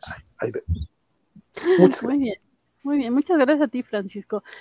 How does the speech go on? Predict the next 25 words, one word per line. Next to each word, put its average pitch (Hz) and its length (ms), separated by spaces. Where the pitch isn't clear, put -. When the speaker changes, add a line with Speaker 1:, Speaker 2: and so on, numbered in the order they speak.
Speaker 2:
Que, 220 220
que 233 160
Francisco 226 440
tiene 269 220
toda 262 160
la 247 80
escuela 240 260
de 202 80
Vale 202 360
respecto 185 400
a 208 40
esto 226 160
de 190 80
los 180 200
horarios. 180 420
<laughs> 320 540
Speaker 1:
De 151 400
hecho, 156 260
de 127 160
hecho, 135 140
es 123 200
un - 280
poquito 123 280
al 113 100
revés. 175 480